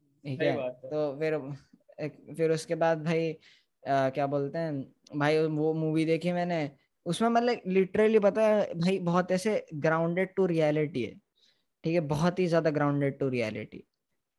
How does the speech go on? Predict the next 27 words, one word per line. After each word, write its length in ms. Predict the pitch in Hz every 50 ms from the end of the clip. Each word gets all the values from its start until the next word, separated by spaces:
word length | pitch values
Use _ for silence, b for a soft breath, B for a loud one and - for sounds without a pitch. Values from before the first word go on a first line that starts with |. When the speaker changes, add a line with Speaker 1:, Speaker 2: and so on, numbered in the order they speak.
| _ _ _ _ -
Speaker 1:
प्लस 260 | 185 196 208 190 -
ऐसे 420 | - 151 180 185 175 - 202 196
एंगल्स, 680 | - - 170 170 175 180 180 175 180 185 185 185 175 170
ऐसे 520 | - 165 170 175 175 165 - 190 190 190
शॉट, 520 | 175 170 - - 180 170 170 180 185 180 180
मतलब 320 | 175 180 185 185 190 180 B B B B B B
इतना 640 | 170 165 - - 185 180 180 185 185 190 190 196 196
वो, 300 | 180 170 175 180 185 180
मतलब 240 | 175 170 175 180 180
हिडन 680 | 151 175 156 156 151 170 170 170 170 170 170 170 165
वो 240 | 160 156 165 165 165
मीनिंग, 480 | 160 160 160 160 160 165 165 170 165
मतलब 180 | 165 170 185 185
मजा 240 | 180 170 151 160 151
आ 40 |
जाता 240 | 135 120 113 - 127
है 60 | 131
ऐसे 100 | 135 143
देख 240 | 139 139 135 131 135 -
के 60 | 151
ना, 160 | 147 151 160
ये 180 | 156 156 156 156
सारी 200 | 151 156 147 151
मूवीज 320 | 151 151 151 151 151 143
ऐसे 180 | 143 139 160 160
बहुत 360 | 143 135 - 147 147 143 -
ही, 60 | 160